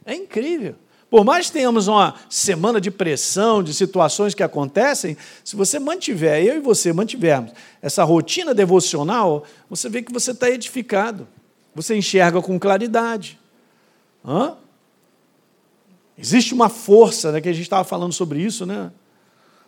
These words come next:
O pastor Marta, a gente tava conversando sobre esse interior, que depende disso, da gente manter.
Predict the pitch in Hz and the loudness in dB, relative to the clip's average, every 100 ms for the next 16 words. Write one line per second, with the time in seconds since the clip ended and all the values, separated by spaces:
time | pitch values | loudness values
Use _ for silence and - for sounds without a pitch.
0 | _ - 117 127 - - 139 143 139 160 | _ -16 -14 -14 -16 -18 -8 -4 0 0
1 | 156 147 151 156 156 151 156 143 170 160 | -2 -8 -6 -4 -4 -2 -4 -4 -4 -6
2 | 160 160 208 - 247 226 202 180 240 226 | -6 -4 -4 -2 -2 0 2 2 2 -2
3 | - - _ _ _ _ _ _ _ _ | -12 -20 _ _ _ _ _ _ _ _
4 | _ _ _ _ 220 285 269 254 294 302 | _ _ _ _ -4 -2 0 -4 -6 -6
5 | 208 294 269 - - _ _ _ _ _ | -4 -4 -4 -8 -14 _ _ _ _ _
6 | - 143 208 214 254 240 240 240 240 202 | -4 -2 0 0 -2 -2 -2 -6 -6 -10